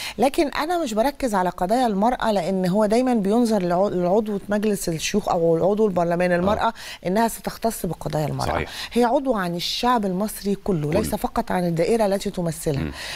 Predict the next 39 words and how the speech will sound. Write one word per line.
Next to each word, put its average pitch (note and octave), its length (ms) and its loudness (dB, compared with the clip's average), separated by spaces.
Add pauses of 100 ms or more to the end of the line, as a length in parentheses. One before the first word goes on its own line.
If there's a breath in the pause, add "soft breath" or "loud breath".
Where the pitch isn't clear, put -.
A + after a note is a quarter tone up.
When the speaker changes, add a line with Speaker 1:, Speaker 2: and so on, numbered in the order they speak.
(100 loud breath)
Speaker 1:
ولا G#3+ 200 4
عن F#3 240 0
الفئة F3+ 400 0
التي A3 260 -2
تنتمي A3+ 520 0
إليها B3+ 220 0
Speaker 2:
مم. F3+ 40 0
Speaker 1:
كمرأة. G3+ 520 0 (260 loud breath)
Speaker 2:
طبعًا. E3+ 140 0
Speaker 1:
هي F#3+ 80 4
م-، F3 500 0
مهتمة A3+ 760 0
ومهمومة F3+ 1080 2 (280 loud breath)
Speaker 2:
مم. F3+ 100 0
Speaker 1:
بكل D4+ 300 4
قضايا G#3+ 500 2
الوطن، C4 400 0 (160)
Speaker 2:
مم. E2+ 200 -4 (120)
Speaker 1:
آه، E3 180 2
في E3 220 2
أي A#3+ 180 2
مكان. G3+ 440 0 (280 loud breath)
فمش F3+ 380 0
عايزة C#4 420 0
أبص F#3+ 260 -4
لها C4+ 220 0
من G#3+ 140 0 (100)
منطلق G#3 520 0
فئوي، D#3 460 -2
أنا E3+ 120 0
عايزة G3 280 0
أقول G#3+ 220 2 (220 loud breath)
Speaker 2:
يمكن F3+ 280 2
الناس G3+ 220 0
بتبص E3+ 360 -2
لها C4+ 120 4
يا F3 40 0
فندم F#3 300 0
عشان D3+ 240 -2